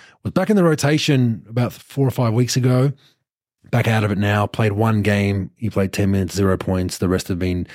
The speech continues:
D N P C Ds. Matisse Thybulle's been struggling, hasn't played well offensively over the last couple of weeks. Two point two points, one point two rebounds, three assists a game, but doing his job at the defensive end, two point two steals a game.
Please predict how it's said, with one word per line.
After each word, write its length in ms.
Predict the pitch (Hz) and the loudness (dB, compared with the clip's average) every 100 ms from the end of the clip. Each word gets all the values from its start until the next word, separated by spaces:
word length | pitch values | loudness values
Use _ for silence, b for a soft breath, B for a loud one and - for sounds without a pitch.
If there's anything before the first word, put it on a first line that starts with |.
| B B _ | B B _
D 160 | 123 110 | 2 2
N 120 | 98 | 0
P 160 | 98 | 0
C 240 | 95 101 90 | 0 -2 0
Ds. 280 | 98 95 92 | 0 0 -2
Matisse 320 | 92 151 - | 0 0 2
Thybulle's 340 | 110 117 101 | 0 0 0
been 140 | 92 85 | -2 -4
struggling, 420 | - 95 92 87 | -2 0 0 -2
hasn't 240 | 95 101 | 0 -2
played 200 | - 101 | 0 -2
well 200 | 92 95 | 0 0
offensively 640 | 92 - 95 98 90 92 87 B B B B | 0 -2 -4 -2 0 -2 -2 B B B B
over 100 | 101 | 0
the 80 | 95 | 2
last 220 | 98 95 | 2 0
couple 240 | - 95 92 | -4 -2 0
of 40 | |
weeks. 240 | 95 92 - | 0 -2 -4
Two 180 | 113 | -4
point 200 | - 104 | -2 -2
two 160 | - 104 | -2 -4
points, 400 | - 101 98 90 | -2 0 0 -4
one 280 | - 107 98 | -4 -4 -2
point 220 | 101 90 | -2 -2
two 120 | 107 | -2
rebounds, 580 | 98 95 98 95 92 87 - | 0 0 0 0 -2 -4 -12
three 180 | - 104 | -6 -4
assists 360 | 92 - 101 - | -2 -4 -4 -4
a 40 | |
game, 400 | 95 98 95 95 B B B B B - | -2 0 0 -2 B B B B B -4
but 260 | 131 - _ _ | -4 -6 _ _
doing 240 | 123 110 104 | 0 2 2
his 100 | 95 | 2
job 240 | 113 98 | 0 0
at 60 | 95 | -2
the 80 | |
defensive 400 | 87 - 92 95 | -4 -4 -6 -4
end, 180 | 90 90 | -4 -4
two 160 | - 110 | -2 -2
point 240 | 101 92 | -2 -4
two 300 | - 101 92 - | -2 -2 -2 -6
steals 460 | - - 107 98 | -10 -4 -2 -2
a 60 | 90 | -2
game. 420 | 95 95 98 92 | -4 -2 -4 -6